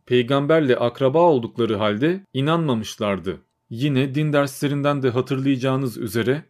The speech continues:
Muhammed'in öz amcası Ebu Talip iman etmemişti. Ve yine Muhammed'in akrabası olan Ebu Leheb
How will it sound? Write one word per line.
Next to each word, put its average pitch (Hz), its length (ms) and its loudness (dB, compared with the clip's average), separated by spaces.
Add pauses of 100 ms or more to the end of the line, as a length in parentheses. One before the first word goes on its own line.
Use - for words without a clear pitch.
(200)
Muhammed'in 143 540 0
öz 170 280 0
amcası 131 500 -2
Ebu 113 280 0
Talip 113 420 -2
iman 127 420 0
etmemişti. 110 680 -6 (360)
Ve 113 120 2
yine 165 480 2 (220)
Muhammed'in 135 580 0
akrabası 135 720 2
olan 147 320 2
Ebu 127 280 0
Leheb 117 340 0